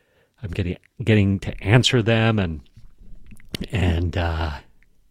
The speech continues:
it's so fun. I, it, it is just so fun. And I'll tell you a really cool thing. Um, I'm just looking at my notes here. Uh, one very interesting thing is that founding members have literally been a-,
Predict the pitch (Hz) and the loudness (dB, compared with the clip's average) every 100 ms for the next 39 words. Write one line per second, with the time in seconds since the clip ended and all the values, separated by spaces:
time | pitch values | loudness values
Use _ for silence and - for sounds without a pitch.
0 | _ - - - 104 95 - 85 73 - | _ -10 -4 2 2 2 -2 -2 -2 -8
1 | - 113 - 117 - 98 104 - - 98 | -8 -6 -2 -2 0 2 2 0 -2 0
2 | 87 - - 92 87 - 110 85 80 - | 0 -2 -2 0 -2 -2 -2 -2 -2 -10
3 | - - 110 113 - 147 127 101 98 135 | -18 0 4 4 6 8 8 6 6 6
4 | 147 - 107 87 95 87 95 - - _ | 6 4 0 -2 -2 -4 -4 -8 -20 _
5 | - - _ - 104 92 87 85 - 101 | -20 -20 _ -4 0 2 0 -2 -2 0
6 | 98 95 - 95 95 87 82 85 - 95 | 2 0 -2 -2 -2 0 2 0 -2 -4
7 | 78 - - - - 90 87 98 101 113 | -4 -6 -16 -20 -8 -4 -2 0 2 2
8 | 104 95 95 90 85 87 101 78 - 135 | 2 2 2 2 -2 -4 -4 -6 0 0
9 | 98 92 80 92 85 - - - _ _ | 0 -2 -4 -4 -6 -8 -20 -20 _ _
10 | _ _ _ _ _ _ - 120 127 127 | _ _ _ _ _ _ 4 4 6 2
11 | 95 113 85 92 101 - - - 117 95 | 4 2 2 -2 -4 -8 -14 -4 -2 2
12 | 107 131 135 120 117 110 110 107 110 98 | 8 10 10 10 8 6 4 2 2 0
13 | - - 113 | -2 -2 -2